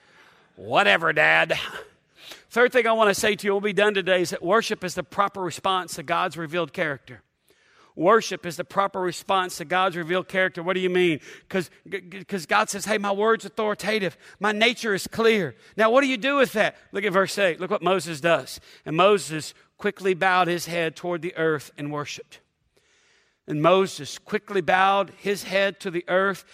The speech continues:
and worshiped. You can always tell the weight of what just happened by how someone responds to it and how long it takes them to respond to it.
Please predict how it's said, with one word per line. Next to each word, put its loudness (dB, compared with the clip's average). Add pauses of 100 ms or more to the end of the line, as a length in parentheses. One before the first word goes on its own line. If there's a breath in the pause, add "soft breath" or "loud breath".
(160 soft breath)
and -2
worshiped. -2 (120)
You -8
can 0
always 2
tell 0
the -2
weight 2
of 0
what 0
just -10
happened -2 (180 loud breath)
by -4
how -2
someone -4
responds -2
to -8
it -14 (160 loud breath)
and -6
how 0
long 0
it -8
takes -8
them -10
to -6
respond -4
to -10
it. -8